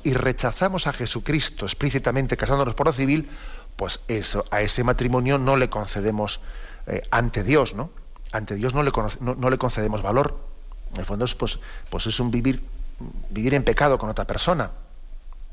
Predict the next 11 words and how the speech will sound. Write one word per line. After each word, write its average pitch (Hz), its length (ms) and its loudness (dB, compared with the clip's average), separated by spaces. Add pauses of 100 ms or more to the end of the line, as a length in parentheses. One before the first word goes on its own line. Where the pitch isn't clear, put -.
porque 113 260 0 (200)
se - 160 2
ha - 20 6
rechazado 143 460 2
explícitamente 123 640 0
a 110 40 0
Jesucristo. 110 640 -4 (1200)
Y 110 60 2
hay 107 80 4
que 147 100 0
invitarle 135 800 2